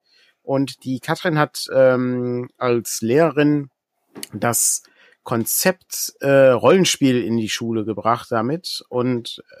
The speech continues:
das geht so ein bisschen darum, zum einen, ähm, dass man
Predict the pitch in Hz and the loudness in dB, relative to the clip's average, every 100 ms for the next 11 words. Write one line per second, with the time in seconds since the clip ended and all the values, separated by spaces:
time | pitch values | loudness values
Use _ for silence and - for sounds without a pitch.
0 | _ 82 110 123 - 139 139 - 123 131 | _ -20 -8 -6 -2 0 0 0 -2 -2
1 | 131 120 120 120 123 117 - 117 - 107 | 0 2 2 2 -2 -4 -6 -6 -6 -2
2 | 135 180 180 185 180 _ - _ _ - | 0 2 2 0 -6 _ -20 _ _ -2
3 | 139 135 135 135 - 123 117 - 123 120 | 2 2 2 0 0 0 0 -2 0 0
4 | 120 120 120 | 0 -2 -4